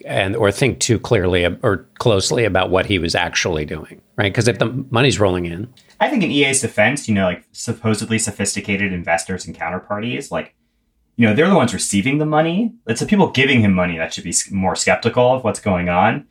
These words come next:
Speaker 2: So that's, you know, the Sequoias of the world, the big V C firms, and the big investors that used this platform and, and borrowed money from him or lent him money. Um, but yeah, you know, it's just like,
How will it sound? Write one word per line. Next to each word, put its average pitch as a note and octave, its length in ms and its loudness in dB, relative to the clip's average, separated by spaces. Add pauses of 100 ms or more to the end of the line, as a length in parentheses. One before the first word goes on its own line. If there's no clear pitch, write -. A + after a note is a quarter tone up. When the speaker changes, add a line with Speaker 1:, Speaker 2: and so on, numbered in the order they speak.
(180)
Speaker 2:
So - 120 0
that's, - 160 0
you G3+ 80 6
know, F2+ 240 2 (140)
the G2 80 -6
Sequoias F#2 540 2
of F#2 120 -4
the F2+ 100 -4
world, E2 400 0
the - 60 -18
big F2+ 200 -4
V F2 120 -6
C F2 240 -4
firms, E2 440 -6
and F#2+ 140 -4
the F2+ 60 -2
big A2 180 2
investors F#2+ 580 0
that D#2+ 220 -8
used F#2+ 260 0
this E2+ 120 -8
platform E2 640 -2
and, D#2 200 -12 (240)
and F2 140 -6
borrowed F#2+ 300 2
money G2 260 4
from D2+ 220 -8
him D2+ 280 -10
or F2 120 -8
lent G#2 240 0
him E2+ 200 -2
money. - 420 -14 (600)
Um, E2 440 -4 (680)
but C#3 100 -4
yeah, F#3 400 2
you A#2 100 -6
know, G#2 200 0
it's - 120 -8
just - 200 -12
like, A2 280 -4